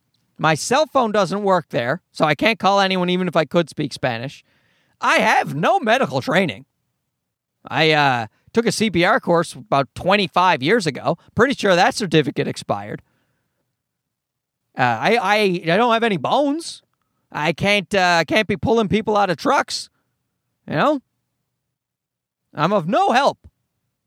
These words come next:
But still, I said to Sarah, "Isn't it," I don't know. My instinct was still like, "Let's get Sam out of here."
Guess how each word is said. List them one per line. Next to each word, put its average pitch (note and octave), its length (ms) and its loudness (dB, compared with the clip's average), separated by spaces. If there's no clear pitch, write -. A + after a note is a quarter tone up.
But E3+ 140 -12
still, D4+ 240 -2
I A3+ 80 0
said A#3 180 -6
to G#3 80 -8
Sarah, A3 460 -4
"Isn't E4 260 -10
it," G#3+ 140 -10
I - 100 -2
don't E4+ 120 -2
know. F#4+ 180 2
My B3+ 140 2
instinct A3+ 560 -2
was E3 140 0
still F#3+ 240 0
like, D#3+ 280 2
"Let's D#3+ 240 2
get E3+ 220 0
Sam D#3 480 0
out C#3+ 160 4
of A#2 120 -6
here." - 340 -12